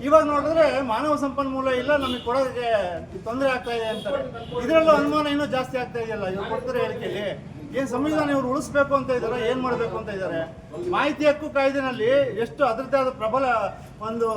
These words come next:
ಸಾರ್ವಜನಿಕರಿಗೆ ಉತ್ತರದಾಯಕವಾಗಿರೋಂಥ ಮಾಹಿತಿ ಕಾಯ್ದೆ, ಅದನ್ನೇ ಇವರು ಸಖತ್ತು ದುರ್ಬಲಗೊಳಿಸ್ತಾ ಇದ್ದಾರೆ ಅಂತ ಅಂದಾಗ, ಇದಾಗಲೇ ಸುಮಾರು ಎಲ್ಲ ರಾಜ್ಯ ಪತ್ರಿಕೆಗಳಲ್ಲೂ already ಬಂದಿದೆ. ಇದೇ ಪಿ ಡಿ ಸಾಹೇಬರು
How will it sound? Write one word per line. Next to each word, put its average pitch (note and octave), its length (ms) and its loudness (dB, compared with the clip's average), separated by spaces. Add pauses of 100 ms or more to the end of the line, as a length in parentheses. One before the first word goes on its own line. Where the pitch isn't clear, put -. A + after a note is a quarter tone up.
(300)
ಸಾರ್ವಜನಿಕರಿಗೆ C#4 720 2 (140)
ಉತ್ತರದಾಯಕವಾಗಿರೋಂಥ C#4 1080 2 (140)
ಮಾಹಿತಿ B3 300 -4
ಕಾಯ್ದೆ, A#3 320 -2 (160)
ಅದನ್ನೇ C#4 480 -2
ಇವರು C4+ 240 2 (580)
ಸಖತ್ತು A3 560 -2
ದುರ್ಬಲಗೊಳಿಸ್ತಾ B3+ 640 0
ಇದ್ದಾರೆ A#3 240 -4
ಅಂತ A3 140 -8
ಅಂದಾಗ, G#3 280 -2 (560)
ಇದಾಗಲೇ A#3 320 2
ಸುಮಾರು B3+ 280 -4 (120)
ಎಲ್ಲ C#4+ 200 0
ರಾಜ್ಯ C4 260 0
ಪತ್ರಿಕೆಗಳಲ್ಲೂ C4 720 -2
already A#3+ 320 -4
ಬಂದಿದೆ. A#3 320 -2 (420)
ಇದೇ B3 220 2 (720)
ಪಿ A#3+ 80 -2
ಡಿ C4+ 180 -2
ಸಾಹೇಬರು B3 420 -2